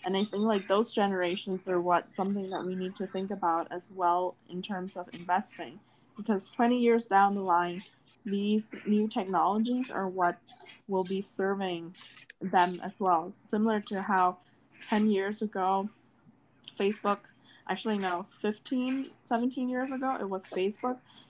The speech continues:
that was created, and not everyone uses Facebook and Instagram. And most of the people that uses it are, like, Gen Z, uh, people. And later on, all the things that is being created right now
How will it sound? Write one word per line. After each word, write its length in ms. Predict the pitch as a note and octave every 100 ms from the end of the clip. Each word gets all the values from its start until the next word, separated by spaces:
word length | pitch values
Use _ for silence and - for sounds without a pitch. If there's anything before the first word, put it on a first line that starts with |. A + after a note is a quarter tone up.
| _ _ -
that 120 | A3
was 180 | A#3 -
created, 560 | C4 A3+ A3+ A#3+ B3 - -
and 160 | F#3 F#3+
not 260 | F#3 F#3 -
everyone 580 | F#3+ G3+ G3+ F3+ E3+ E3
uses 440 | E3+ E3+ E3+ E3 -
Facebook 380 | F3 F#3 F3 F#3
and 140 | F3+ E3
Instagram. 560 | F3+ F#3+ G3 G3 C#2 -
And 180 | D#3 F3
most 260 | F3+ G3+ G#3+
of 140 | G3
the 220 | F#3+ F3 - - - -
people 240 | A#3+ B3
that 160 | G#3+ F#3
uses 380 | G#3 A#3+ G3+ -
it 180 | F3 F3 - E3+
are, 160 | F3+
like, 240 | F3+ F3 A3
Gen 300 | F#3 F#3+ F#3
Z, 80 | F#3 F3+ - _ _ _ _ -
uh, 180 | F#3 F3+ F#3 - - - - -
people. 400 | A#3+ G#3 D#3+ - _ _ _ -
And 380 | E3+ F3 F3 F3+ - - _ - - -
later 240 | F#3+ F#3+
on, 260 | F#3+ A3+ B3+
all 160 | F#3 G3
the 80 |
things 240 | G3+ F#3+ G#3
that 160 | F#3
is 140 | F#3 -
being 200 | F3+ F#3+
created 400 | - F#3 F3 F#3
right 220 | F#3 F#3
now 380 | F3 E3 C#4+